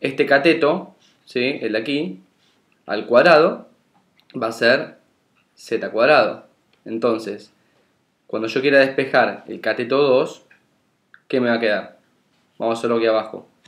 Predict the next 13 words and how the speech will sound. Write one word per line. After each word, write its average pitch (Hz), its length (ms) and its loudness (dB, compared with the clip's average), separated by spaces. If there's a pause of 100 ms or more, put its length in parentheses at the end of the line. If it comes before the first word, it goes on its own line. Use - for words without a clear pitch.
(160)
así 117 240 -10
tenemos 110 240 -8
más 110 160 -4
lugar. 104 360 -4 (760)
Pasamos 127 360 -2
restando 123 400 0
el 110 300 0
z 123 240 -2
cuadrado, 139 280 2
me 127 100 -4
queda 107 340 -2
uno 127 240 -4
menos 110 520 -6